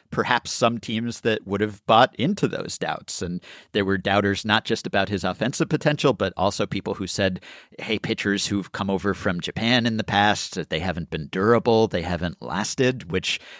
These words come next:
doesn't really stand up to scrutiny if you study it. But the Angels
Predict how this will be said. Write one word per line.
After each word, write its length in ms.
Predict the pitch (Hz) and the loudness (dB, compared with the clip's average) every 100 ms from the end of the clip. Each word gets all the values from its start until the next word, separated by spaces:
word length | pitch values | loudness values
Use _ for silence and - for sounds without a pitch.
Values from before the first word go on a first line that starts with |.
| - | -6
doesn't 340 | - 107 110 107 | 0 0 0 0
really 240 | 110 110 | 2 2
stand 320 | 113 110 110 | 2 2 4
up 120 | 107 - | 2 2
to 100 | 107 | -4
scrutiny 640 | - 117 143 160 180 175 | -2 -4 -2 -2 -2 0
if 220 | 131 123 | 0 0
you 240 | 117 117 113 | -2 -2 -4
study 400 | - - 110 147 | -2 2 4 4
it. 160 | 170 - - _ | 2 0 -14 _
But 220 | 127 113 | 2 4
the 180 | - 127 | 2 2
Angels 600 | 151 190 151 147 139 - | 2 4 6 6 4 -4